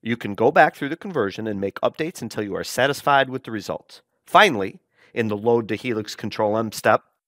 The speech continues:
you can import the converted data directly. You might be thinking, "What if the workflow automation tool I want to convert isn't included in the list of out-of-the-box conversions?"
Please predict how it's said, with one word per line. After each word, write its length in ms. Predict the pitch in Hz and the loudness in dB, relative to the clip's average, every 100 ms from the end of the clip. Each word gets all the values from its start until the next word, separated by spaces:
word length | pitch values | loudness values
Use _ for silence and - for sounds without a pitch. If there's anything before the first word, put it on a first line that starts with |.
| - | -12
you 120 | 117 | -10
can 180 | - 107 | -8 -4
import 440 | 151 156 151 127 | -2 -2 -2 -2
the 80 | - | -6
converted 580 | - 107 123 131 131 - | -12 -6 0 0 0 0
data 280 | 101 95 98 | 2 2 0
directly. 580 | 92 85 80 - - _ _ _ _ _ _ | -4 -6 -6 -8 -20 _ _ _ _ _ _
You 120 | 123 151 | 2 6
might 220 | 208 - | 6 6
be 100 | 139 | 0
thinking, 440 | - 82 101 123 _ _ _ - | 0 -4 -6 -14 _ _ _ 2
"What 160 | 110 | 6
if 120 | 165 - | 6 6
the 100 | 180 | 2
workflow 380 | 165 - 143 | 2 2 4
automation 420 | 131 127 208 - 131 | 4 4 0 -2 -6
tool 200 | 110 95 | -2 -2
I 80 | |
want 220 | 92 92 - | 0 -2 -4
to 60 | |
convert 380 | - 87 90 - | -10 -10 -10 -6
isn't 280 | 113 113 147 | -2 0 2
included 480 | 135 147 - 101 117 | 0 -2 -6 -4 -4
in 160 | 117 120 | -6 -8
the 80 | |
list 300 | 92 87 - | -4 -2 0
of 120 | 123 - | -2 0
out-of-the-box 720 | 87 90 92 - 85 82 - | 0 0 -2 -2 0 0 -2
conversions?" 720 | 120 107 196 - - - - | -2 4 4 4 -4 -12 -20